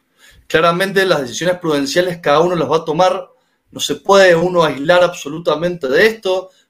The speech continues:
ni mucho menos, pero sí tenemos que tomarlo en serio.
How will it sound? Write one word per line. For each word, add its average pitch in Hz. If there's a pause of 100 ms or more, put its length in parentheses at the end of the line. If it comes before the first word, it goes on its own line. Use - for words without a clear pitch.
ni 120
mucho 180
menos, 202 (100)
pero 127
sí 214 (240)
tenemos 151
que 156
tomarlo 147
en 139
serio. 101